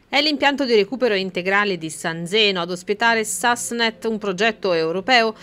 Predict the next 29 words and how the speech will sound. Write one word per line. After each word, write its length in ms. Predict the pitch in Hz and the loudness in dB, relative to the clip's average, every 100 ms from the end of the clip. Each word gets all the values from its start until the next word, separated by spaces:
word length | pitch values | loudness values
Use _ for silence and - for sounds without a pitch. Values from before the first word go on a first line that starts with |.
| - - - | -20 -20 -6
che 140 | 311 | 0
ha 40 | |
l'obiettivo 520 | 311 285 277 294 269 254 | 0 0 -2 -2 -2 0
pratico 540 | 233 240 240 220 190 | 2 2 2 -2 -4
di 100 | 175 | -4
fare 240 | 165 208 | -2 -2
entrare 540 | 190 180 220 196 170 151 | 0 -2 0 2 0 0
dentro 520 | 190 202 180 170 151 | 2 2 0 -6 -8
le 120 | 147 | -6
aziende 480 | 151 180 240 240 233 | -6 -2 0 0 0
la 100 | 214 | -2
sostenibilità 1000 | 208 302 294 - 247 240 240 233 202 180 - - - | -2 -4 -4 -2 -4 -2 -4 0 0 0 -6 -18 -12
e 80 | |
fare 280 | 285 285 254 | 0 2 2
poi 260 | 233 240 202 | 2 2 2
in 100 | 170 | 0
modo 420 | 185 220 175 156 | -2 0 0 -4
che 180 | 156 160 | -6 -10
questa 520 | - 214 254 - - | 0 2 2 -2 0
venga 320 | 233 233 208 | 0 0 0
trasmessa 880 | 185 233 240 196 156 139 - - - | 0 -2 0 -2 -4 -6 -6 -4 -4
anche 460 | - 233 262 254 269 | 2 2 2 -2 -4
alle 360 | - 208 190 185 | 0 2 2 0
catene 500 | 262 170 156 143 165 | 0 0 -4 -4 -6
dei 140 | 175 | -4
loro 260 | 190 190 180 | -2 -2 -4
clienti 600 | 202 220 147 131 143 190 | -2 0 0 -2 -4 -2
e 60 | 190 | -2
fornitori. 840 | - 220 214 233 160 135 120 139 | 0 -2 0 -2 -4 -6 -6 -12